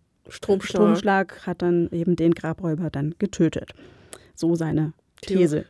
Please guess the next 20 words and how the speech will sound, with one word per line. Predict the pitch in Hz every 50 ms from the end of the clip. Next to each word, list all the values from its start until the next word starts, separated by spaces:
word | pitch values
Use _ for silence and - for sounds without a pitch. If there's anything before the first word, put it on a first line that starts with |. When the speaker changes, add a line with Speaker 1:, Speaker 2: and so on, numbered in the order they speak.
| _ -
Speaker 1:
Ja. | - 214 202
Speaker 2:
Genau. | 202 214 190 - - - - - - - - - -
Und, | 226 214 208 208 208 208 208 - -
ähm, | - 196 190 185 190 190 190 185 175 - _ _ _ _ _ _ _ _ _ _ _ - - _ _ _ _ -
er | 196 185 185 180 175 175 175
nimmt | 180 185 196 226 247 -
dann | 233 214 202
die | 202 185
Mumie | 180 185 208 247 285 285 277 -
auch | - 202 202 _ -
mit | - 202 240 - - - -
nach, | 214 196 190 185 175 170 - - - -
äh, | 196 180 170 170 165
Luxor | 175 247 262 - - 262
ins | 226 - -
Krankenhaus | - 269 330 - 247 226 233 226 -
und | 233 214
untersucht | 185 170 - 180 180 240 269 -
sie | - 311
da, | 262 277 277 285 294